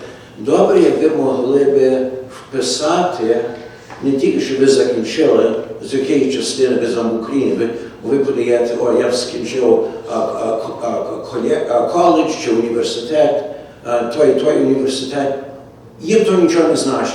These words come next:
бо вони не знають, які школи в Україні є. Але було би добре, щоб ви ще в скобках подали, що то подібно до такої школи, так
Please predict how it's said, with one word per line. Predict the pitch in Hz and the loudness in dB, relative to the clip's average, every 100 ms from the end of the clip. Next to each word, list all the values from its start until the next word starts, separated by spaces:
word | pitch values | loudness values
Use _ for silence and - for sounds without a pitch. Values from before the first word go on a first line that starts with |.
| 127 | 0
бо | 131 | 2
вони | 147 170 | 6 6
не | 160 | 6
знають, | - 151 139 - - | 4 0 0 -2 -4
які | 123 131 | -6 -6
школи | - 127 117 107 | -6 0 2 2
в | 110 | -2
Україні | 107 117 107 - - - | -4 -2 -2 -4 -6 -8
є. | - - - - - - - | -12 -16 -18 -20 -20 -20 -8
Але | 139 139 139 | 0 4 4
було | 135 139 160 139 | 4 4 6 4
би | 139 | 4
добре, | 135 139 143 147 147 147 - | 4 4 2 0 -2 -6 -10
щоб | - 127 | -4 -2
ви | 139 151 | 0 0
ще | 131 127 | 0 -2
в | |
скобках | 123 - 127 127 127 - - - - - - - - | -2 -2 -2 -2 0 2 2 2 -4 -8 -14 -18 -6
подали, | 156 139 135 139 160 131 131 - - - - | -2 2 2 6 6 6 4 0 -4 -12 -10
що | - - | -6 -2
то | 156 135 - - | 0 0 -2 -4
подібно | 139 131 127 180 190 - 117 | -4 -4 -2 4 4 4 0
до | 117 127 | -2 -4
такої | 123 - 170 131 | -8 -2 2 2
школи, | 120 - 120 104 - - - - - | 0 -2 0 2 2 -2 -6 -12 -12
так | 127 120 | -6 -4